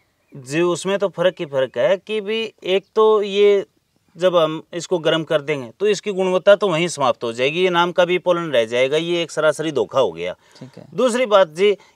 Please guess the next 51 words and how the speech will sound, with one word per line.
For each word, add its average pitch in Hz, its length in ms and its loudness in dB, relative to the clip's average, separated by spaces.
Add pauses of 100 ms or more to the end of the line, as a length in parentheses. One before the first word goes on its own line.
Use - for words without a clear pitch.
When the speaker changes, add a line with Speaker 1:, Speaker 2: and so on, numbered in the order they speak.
Speaker 1:
ये 190 120 4
महीने, 165 440 0
दो 185 220 6
महीने 151 360 -2
में, 160 340 -4
तीन 180 200 -2
महीने 131 260 -6
में 175 80 -6
ये 202 80 0
ख़राब 156 300 4
भी 123 160 -8
हो 98 100 -4
जाएगा, 104 280 -2
क्योंकि 226 360 -4
अंदर 208 380 -4
मॉइस्चर 170 420 -2
रह 120 120 0
जाता 131 280 0
है, 196 40 8
बाहर 143 220 2
का 165 160 -2
कवर 156 300 2
है, 123 120 2 (280)
Speaker 2:
हम्म। 147 120 -14
Speaker 1:
वो 196 360 4 (360)
ड्रायर 165 300 4
से 175 160 -4
सूख 147 240 -4
जाता 120 320 0
है, 107 100 0 (140)
Speaker 2:
हम्म। 147 240 -20
Speaker 1:
तो 196 140 4
ये 196 180 4
लाल 190 280 8
होना 143 200 2
शुरू 143 240 -4
हो 127 120 0
जाएगा, 117 320 2
खट्टा 180 320 2
होना 147 280 6
शुरू 139 200 -6
हो 123 120 -2
जाएगा। 127 340 0
ये 175 200 2
प्रॉब्लम 202 440 0
आती 196 240 -2
है 190 80 -4
रीसेलर 175 480 0
हमसे, 156 340 -4
अब 160 400 -4
जाके 170 460 -2